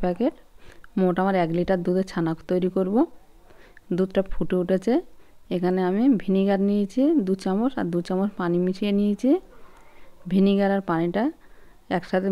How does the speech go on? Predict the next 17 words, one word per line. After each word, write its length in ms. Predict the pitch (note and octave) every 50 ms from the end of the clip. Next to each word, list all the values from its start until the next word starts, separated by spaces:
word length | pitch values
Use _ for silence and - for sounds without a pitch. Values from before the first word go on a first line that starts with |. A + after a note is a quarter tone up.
| F#3+ F#3+
মিশিয়ে 300 | F#3+ F#3+ - G3+ G3 G3 G3 G#3
নিয়ে 140 | A3+ C4+ F4+ F4+ - - F#3 F3
অল্প 140 | F3+ F3 - F#3+ F#3
অল্প 140 | F#3 F#3 F#3 G3 G3+
করে 140 | G#3 G#3 F#3 F3+
দেব, 140 | F3+ F3 F#3 A#3 E4+ E4+ - - - - - - - - - - - - - - - - -
আর 60 | F#3 F#3+ -
ছানাটা 340 | - F3+ E3 E3 E3+ - F#3 - -
কাটতে 280 | F#3 F3 - - F#3+ F#3+ -
শুরু 160 | - F3 F#3+ F#3+ F#3+
হবে। 180 | F#3+ G3+ A#3+ D4+ F4 - - - - - - - - - - - - - - - - - - - - - - - - - - - - - - - - - - - - - - - - - - - F#3 - - - - - - - - - - - - - _ _ - - - - - - - - _ - - - - - - - - - - - - - - - - - -
অল্প 140 | F3+ F3 - - F3+
অল্প 120 | F#3 F#3 - G3 G3
করে 120 | G3+ G3+ - F3+
পানিটা 240 | E3 E3 E3+ F#3 F#3 F#3
মেশাতে 260 | F#3+ F#3+ G3 F#3+ - G3+
হবে। 160 | F#3+ F#3+ A3